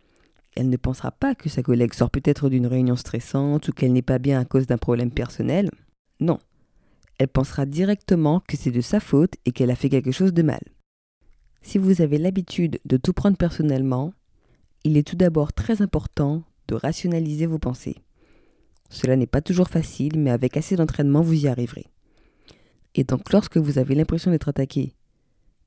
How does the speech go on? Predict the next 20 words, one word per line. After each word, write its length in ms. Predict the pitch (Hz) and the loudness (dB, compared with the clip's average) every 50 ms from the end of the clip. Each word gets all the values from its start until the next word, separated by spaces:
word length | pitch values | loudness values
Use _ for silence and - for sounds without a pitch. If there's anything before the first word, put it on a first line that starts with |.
| _ - | _ -8
et 80 | - - | -8 -4
que 120 | - 127 | -2 -2
vous 160 | 123 127 131 | 0 2 2
avez 140 | 131 127 127 | 2 2 0
déjà 240 | 127 147 147 165 165 | 0 2 2 2 4
vos 140 | 156 151 143 | 4 2 0
conclusions 400 | 151 127 127 135 135 131 143 139 | 0 -2 0 2 2 4 4 2
hâtives 480 | 135 139 - - - 147 139 123 - - - _ | 2 0 -2 -2 -2 0 0 0 -2 -8 -18 _
toutes 200 | - - 214 - | -4 -4 -4 -2
prêtes 260 | - - - 170 160 143 | -2 0 0 0 0 0
dans 100 | 131 127 | 0 0
vos 140 | 123 127 | 0 0
têtes, 420 | 123 - 120 127 - - _ - - _ _ _ _ _ _ _ _ _ - - _ _ _ | -2 0 -2 -2 -2 -4 _ -12 -20 _ _ _ _ _ _ _ _ _ -20 -20 _ _ _
tournez-les 560 | - 226 220 220 196 175 156 147 143 165 - - _ | 0 2 4 4 4 4 4 4 2 2 0 -2 _
en 100 | 135 139 | 2 4
évoquant 340 | 139 143 139 143 143 - 180 | 4 4 4 2 2 2 2
leur 180 | 180 165 156 - | 2 2 2 0
contraire. 480 | - 135 - - - - - 135 - _ _ _ _ _ _ _ _ _ _ _ _ _ _ _ _ _ _ _ _ _ _ - | -2 -4 -4 -4 -6 -8 -8 -10 -14 _ _ _ _ _ _ _ _ _ _ _ _ _ _ _ _ _ _ _ _ _ _ -4
Par 120 | 120 120 | -2 -2
exemple, 480 | 131 131 127 135 139 160 180 - - | -2 -2 0 0 0 0 0 -2 -6